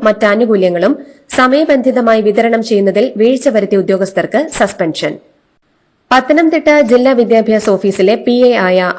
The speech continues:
അനിൽകുമാർ എൻ ജി, സൂപ്രണ്ടായ ഫിറോസ് എസ്, സെക്ഷൻ ക്ലർക്കായ ബിനി ആർ എന്നിവരെ ആയിരത്തി തൊള്ളായിരത്തി അറുപതിലെ കേരള സിവിൽ സർവീസസ് ചട്ടങ്ങൾ പ്രകാരം അന്വേഷണ വിധേയമായി സസ്പെൻഡ് ചെയ്ത് പൊതുവിദ്യാഭ്യാസ ഡയറക്ടർ ഉത്തരവ് പുറപ്പെടുവിച്ചു.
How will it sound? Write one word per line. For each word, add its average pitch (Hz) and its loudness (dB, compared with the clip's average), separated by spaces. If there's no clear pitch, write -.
അനിൽകുമാർ 214 0
എൻ 175 -2
ജി, 202 -4
സൂപ്രണ്ടായ 269 2
ഫിറോസ് 202 0
എസ്, 269 -2
സെക്ഷൻ 285 0
ക്ലർക്കായ 214 2
ബിനി 226 2
ആർ 196 0
എന്നിവരെ 185 0
ആയിരത്തി 269 2
തൊള്ളായിരത്തി 247 2
അറുപതിലെ 208 0
കേരള 202 2
സിവിൽ 254 0
സർവീസസ് 202 -2
ചട്ടങ്ങൾ 220 -2
പ്രകാരം 175 -2
അന്വേഷണ 277 2
വിധേയമായി 214 0
സസ്പെൻഡ് 214 -2
ചെയ്ത് 196 -2
പൊതുവിദ്യാഭ്യാസ 226 0
ഡയറക്ടർ 185 0
ഉത്തരവ് 214 0
പുറപ്പെടുവിച്ചു. 185 -2